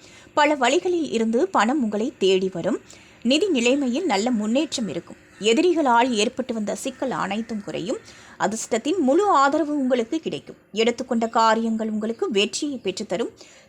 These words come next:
தொழில் மற்றும் வியாபாரத்தில் சிறப்பான பலன்கள் கிடைக்கும். வேலை இல்லாதவர்களுக்கு நல்ல வேலை கிடைக்கும். இந்த குரு பெயர்ச்சியை நீங்கள் பயன்படுத்திக் கொள்வது நல்லது. மிதுனம்,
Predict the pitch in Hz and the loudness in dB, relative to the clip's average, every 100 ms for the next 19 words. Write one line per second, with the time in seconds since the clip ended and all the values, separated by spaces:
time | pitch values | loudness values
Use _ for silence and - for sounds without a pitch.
0 | - 302 330 294 240 285 233 196 202 220 | 2 4 4 2 -2 -2 2 4 4 2
1 | 208 - 466 - 220 - 190 190 202 170 | -2 -4 -6 -4 -4 -4 -6 -4 -4 -4
2 | 170 302 - - - - _ _ - 196 | -4 -8 -12 -14 -16 -18 _ _ -4 2
3 | 208 202 196 220 220 226 226 247 311 320 | 2 2 2 2 2 0 -2 -4 -2 2
4 | 226 349 277 185 208 196 214 202 392 - | 4 2 2 0 -2 -4 -6 -6 -8 -10
5 | - - - 277 269 240 302 - 311 294 | -20 -16 -2 2 2 2 2 2 0 0
6 | - 269 233 214 190 196 202 208 196 190 | -2 -2 0 -2 0 0 0 -4 -8 -6
7 | 175 160 165 302 208 90 - - _ _ | -6 -6 -8 -6 -6 -8 -12 -16 _ _
8 | _ - 208 233 247 247 | _ -4 0 2 2 -2